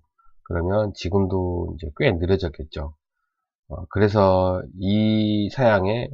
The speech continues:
에스에스디를 바꾸게 되면 속도는 대폭 향상이 되는데, 어, 속도는 포기를 하셨나 봐요.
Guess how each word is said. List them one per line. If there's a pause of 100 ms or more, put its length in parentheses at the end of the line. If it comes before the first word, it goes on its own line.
(160)
에스에스디를
바꾸게
되면
속도는
대폭
향상이
되는데, (680)
어,
속도는 (640)
포기를
하셨나
봐요.